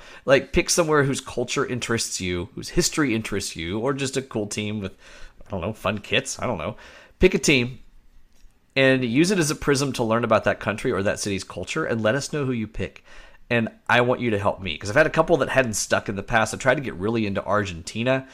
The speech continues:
um, and still think it's really freaking cool, that culture. But when I tried to get hooked, it was when, you know, there were no fans in the stands, and that's,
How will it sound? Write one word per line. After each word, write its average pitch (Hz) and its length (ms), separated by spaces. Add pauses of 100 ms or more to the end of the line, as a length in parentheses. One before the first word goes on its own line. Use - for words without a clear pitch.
(380)
um, 90 440
and 104 280
still 117 360
think 110 200
it's - 160
really 98 240
freaking 101 380
cool, 110 440
that 87 120
culture. 117 420
But 113 320
when 98 140
I 92 80
tried 107 280
to 104 60
get 101 120
hooked, 107 280
it 82 80
was 95 200
when, 87 480
you 92 100
know, 80 140 (120)
there 85 140
were 82 80
no 85 140
fans 85 280
in 85 60
the 85 80
stands, 107 500
and 90 140
that's, - 380